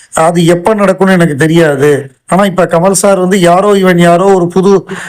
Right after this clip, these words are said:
லேட்டஸ்டா உள்ள டீமுக்கு தான் பாடி கொடுத்திருக்காரு. கோவிந்தோ சந்தாங்கிற இசையமைப்பாளருக்கு அது டூ டி, டூ டிங்கிறதுனால சூர்யா,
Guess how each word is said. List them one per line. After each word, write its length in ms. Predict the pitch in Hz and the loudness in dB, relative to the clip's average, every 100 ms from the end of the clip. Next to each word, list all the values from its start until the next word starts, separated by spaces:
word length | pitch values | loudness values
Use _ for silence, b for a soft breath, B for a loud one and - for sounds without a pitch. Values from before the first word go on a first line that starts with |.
| B | B
லேட்டஸ்டா 500 | 175 180 180 202 - | -2 0 0 -2 0
உள்ள 340 | 196 180 175 170 | 0 0 0 0
டீமுக்கு 340 | 196 185 170 | 0 0 0
தான் 160 | 185 180 | 0 0
பாடி 200 | 180 180 | -2 0
கொடுத்திருக்காரு. 520 | 170 - 151 151 139 | -2 0 0 0 0
கோவிந்தோ 400 | 175 208 208 196 180 | 0 2 2 0 0
சந்தாங்கிற 380 | 175 175 170 175 | 0 0 2 2
இசையமைப்பாளருக்கு 880 | 175 180 175 165 160 160 151 190 240 - B B B | 2 0 0 0 0 0 -2 -2 -2 -6 B B B
அது 320 | 180 175 180 | 0 0 0
டூ 180 | 175 226 | 0 0
டி, 300 | 226 220 - - | 0 -2 -6 -6
டூ 140 | 190 196 | 0 0
டிங்கிறதுனால 640 | 208 202 190 180 180 190 | 2 2 0 0 0 0
சூர்யா, 720 | 202 208 214 208 208 208 202 | 0 0 0 2 2 2 -2